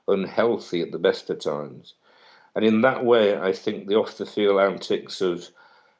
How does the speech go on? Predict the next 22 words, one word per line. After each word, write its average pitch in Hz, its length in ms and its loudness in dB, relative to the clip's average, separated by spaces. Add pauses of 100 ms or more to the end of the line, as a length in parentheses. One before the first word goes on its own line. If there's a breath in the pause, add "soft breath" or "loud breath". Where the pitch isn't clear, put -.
(140)
Assem 95 580 2
and 98 120 -2
Ehab 95 340 -2
Alam, 90 380 4
our 92 200 2
owners, 82 500 0
in 90 180 -8
trying 117 300 0
to - 100 -14
change 82 400 -4
the 82 80 -12
name 80 500 -4
and 82 320 -6 (460 loud breath)
defying 120 640 0
the 90 160 0
F 85 220 -8
A 87 260 -4
and 82 120 -10
continuing 87 760 -4
with 80 100 -6
that - 140 -6
application - 760 -10